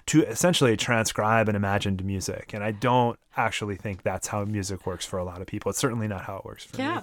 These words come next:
Speaker 2: Well, it's not, it's not how writing works either, you
Speaker 1: Right,
Speaker 2: know?
Speaker 1: right.
Speaker 2: So I, again,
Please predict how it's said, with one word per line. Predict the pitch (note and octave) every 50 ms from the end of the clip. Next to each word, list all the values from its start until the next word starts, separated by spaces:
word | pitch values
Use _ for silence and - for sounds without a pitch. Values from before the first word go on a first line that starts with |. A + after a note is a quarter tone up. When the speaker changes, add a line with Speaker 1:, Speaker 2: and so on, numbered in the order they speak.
| - -
Speaker 2:
Well, | B3 C#4 D4
it's | E4 E4+ - -
not, | A4 B4+ F#4 - -
it's | - C#4+ C#4 - -
not | G4 F#4 E4
how | D4+ D4+ B3+
writing | A3 G#3+ G3 G#3 A#3 A#3 G#3+
works | F#3 E3+ E3 E3+ - - - -
either, | E3+ G3 G#3 - F3 C#3+ C3+ F3
you | G#3+ A#3
Speaker 1:
Right, | B2+ D3+ F3+ G3+ G#3+ G#3+ F3+ C3 A#2+
Speaker 2:
know? | A2+ -
Speaker 1:
right. | - C#3 D#3+ F3+ E3+ D3+ B2 A2 A2+ -
Speaker 2:
So | - - B3 A#3
I, | - B3 C4 A3+ A3 -
again, | - A#3 A3 - A#3+ A#3+ A#3+ A3+ G#3 G3+ G3